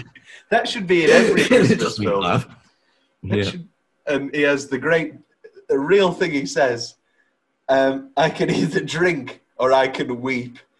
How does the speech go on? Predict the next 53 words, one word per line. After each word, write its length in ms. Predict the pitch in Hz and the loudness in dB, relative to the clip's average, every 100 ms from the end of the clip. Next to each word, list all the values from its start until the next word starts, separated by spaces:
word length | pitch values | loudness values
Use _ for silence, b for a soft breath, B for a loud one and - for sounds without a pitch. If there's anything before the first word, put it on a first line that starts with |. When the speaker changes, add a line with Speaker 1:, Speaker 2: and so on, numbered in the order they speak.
| _ | _
Speaker 1:
and 180 | 139 135 | -12 -10
drinking 380 | 120 151 156 107 | -8 -6 -2 0
Speaker 2:
Yeah, 140 | 110 101 | 2 0
Speaker 1:
is 120 | - | 0
so 180 | 156 147 | 0 2
Speaker 2:
I 20 | |
Speaker 1:
much 240 | 107 - | 0 -2
Speaker 2:
remember 100 | 143 | 0
Speaker 1:
more 100 | 131 | 2
Speaker 2:
that. 60 | 131 | 0
Speaker 1:
subtle." 920 | - - 190 - 123 127 - 165 175 - | -2 0 0 0 -2 -2 -2 -4 -8 -14
<laughs> 460 | _ _ _ - - | _ _ _ -8 0
It's 280 | 185 - - | 0 0 -2
just 220 | 349 - | -2 -4
really 520 | 196 208 285 285 214 143 | -4 -6 -4 -4 -2 -2
rough. 520 | 127 165 294 208 - B B B B | -2 -2 -2 -4 -10 B B B B
And 120 | 185 202 | -2 0
then 80 | |
he 80 | 208 | 0
keeps 300 | 190 - - | -2 -4 0
Speaker 2:
It 80 | 151 | 4
Speaker 1:
going. 380 | 185 170 143 - | 4 4 0 -4
Speaker 2:
is. 120 | - _ _ _ - - | -16 _ _ _ -16 -14
Speaker 1:
The, 200 | 156 151 - - _ _ _ 156 | -8 -10 -10 -20 _ _ _ -6
the 140 | 170 | -4
lowest 440 | 175 208 190 - - | 0 0 0 -2 0
part 280 | 185 135 | 0 0
for 80 | - | -2
me 220 | 147 143 | -4 -2
is, 180 | 127 123 - 143 | -2 -4 -12 -14
"Do 220 | - 208 214 | -4 -2 0
you," 320 | 196 190 180 | 0 -2 0
oh, 180 | 165 160 | 2 2
sorry, 280 | 156 143 113 | 0 -2 -4
"Do 60 | b b | b b
you 60 | 180 | -2
know 120 | 190 | 0
<laughs> 40 | - | 2
another 300 | 175 180 180 | 2 2 2
reason 340 | 185 196 185 | 2 0 -2
why 180 | 175 175 170 | 0 0 0
I 40 | |
drink, 260 | 170 175 175 | 0 -4 -4
Mister 220 | 170 - | -8 -8
Dundee? 480 | 165 175 175 196 190 B B | -6 -4 -2 -2 -4 B B
So 140 | - | -6
that 120 | 170 170 | -2 2
when 100 | 165 | 2
I 80 | |
walk 400 | 160 170 185 226 | 2 2 2 0
down 220 | - 165 160 | 0 -2 0
the 60 | |
tenements, 680 | 165 190 175 165 135 - - | 0 2 2 0 -2 -4 -12